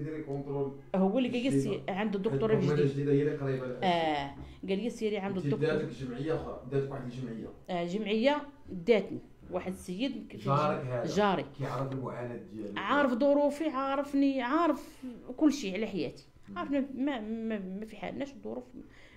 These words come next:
Speaker 2: مادية، يعني ضعيفة. مني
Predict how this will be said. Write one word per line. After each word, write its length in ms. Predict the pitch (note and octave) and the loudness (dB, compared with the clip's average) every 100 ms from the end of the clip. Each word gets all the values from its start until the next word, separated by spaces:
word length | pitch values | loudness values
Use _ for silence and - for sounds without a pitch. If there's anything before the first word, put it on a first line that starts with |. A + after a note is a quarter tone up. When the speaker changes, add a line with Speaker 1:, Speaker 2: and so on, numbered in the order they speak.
| - | -2
Speaker 2:
مادية، 400 | A3 G3+ C4 B3+ | -2 0 -2 -2
يعني 180 | G#3+ F#3+ | -2 -6
ضعيفة. 360 | G#2+ D3+ - - - - - - - - - | -8 -10 -14 -20 -20 -20 -20 -20 -20 -18 -4
مني 720 | A3+ B3+ C4 C4 A#3+ A3 - | 4 8 8 6 2 -4 -8